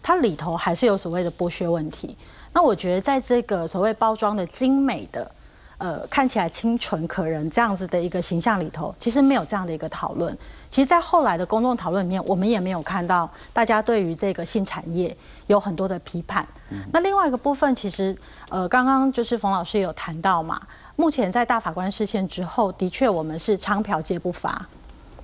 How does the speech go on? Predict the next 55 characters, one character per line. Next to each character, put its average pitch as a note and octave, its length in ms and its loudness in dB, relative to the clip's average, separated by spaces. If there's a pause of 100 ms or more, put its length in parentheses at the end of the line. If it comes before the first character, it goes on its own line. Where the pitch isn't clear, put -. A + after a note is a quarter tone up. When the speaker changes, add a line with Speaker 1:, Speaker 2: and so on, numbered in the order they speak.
Speaker 1:
对， G3+ 200 2
那 C4 100 4
各 C#4 220 4
县 C#3+ 80 4
市 - 60 4
Speaker 2:
呃， - 60 2
不 A#2+ 120 0
是， B2 80 0
不 - 20 2
是， - 80 0
不 C3 80 0
是 C3 100 2
这 B2 80 2
样 A2+ 140 2
解 D#2+ 140 -4
释。 F#2+ 200 -4 (640)
就 E3+ 120 2
是 E3 120 0
说 E3+ 240 2
罚 C#3 280 2
娼 E3 280 0
不 C#3 160 -4
罚 B2+ 280 0
嫖， G#2+ 440 0
这 D3+ 160 -2
个 C3 80 2
是 D3+ 100 0
违 A#2 180 0
宪 A#2+ 220 -2
的。 - 80 -2
Speaker 1:
是， G3+ 160 -2 (160)
对， E3 100 -2
是 F#3 60 2
违 A#3 80 0
宪。 C#3 100 0
Speaker 2:
因 - 40 -2
此， A#2 160 -2
所 E3 160 4
以 D3+ 40 2
内 D#3 140 0
政 D#3 140 0
部 D#3 100 -2
的 C3+ 100 -2
解 A2 160 -2
释 C#3+ 140 -2
是 C3 160 -2
娼 D#3+ 220 -2
嫖 A2 180 0
都 B2 180 0
应 B2+ 80 0
该 A#2+ 140 0
要 A2 140 0
罚。 - 240 -8 (260)
嘿。 - 160 -6 (160)
Speaker 1:
哎， B3+ 140 -2